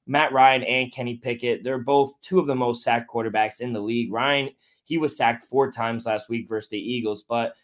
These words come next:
this week against the Steelers, like I mentioned, healthy T J Watt, I expect Ryan to drop back, pass the ga-, pass a little more, and hopefully that pass rush gets home.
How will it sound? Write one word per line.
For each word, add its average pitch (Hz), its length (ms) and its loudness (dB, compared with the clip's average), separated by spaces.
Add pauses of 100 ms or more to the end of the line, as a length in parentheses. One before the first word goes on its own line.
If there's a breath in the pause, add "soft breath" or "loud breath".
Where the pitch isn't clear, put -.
(160)
this 175 220 -2
week 151 160 0
against 131 340 -2
the 120 60 -8
Steelers, 127 640 -2
like 117 180 -4
I 117 60 -2
mentioned, 117 380 -6
healthy 131 360 -6
T 123 220 -10
J 110 160 -2
Watt, 107 400 4
I 117 100 0
expect 101 420 -2
Ryan 113 320 -2
to 110 60 -6
drop 104 320 -4
back, 113 360 2 (380)
pass 131 300 4
the 131 120 -4
ga-, 131 280 -6
pass 127 320 0
a 127 60 -6
little 127 260 -2
more, 123 640 0
and 113 420 -6
hopefully 160 300 -4
that 147 200 2
pass 143 260 0
rush 127 220 -4
gets 127 260 -4
home. 131 360 -2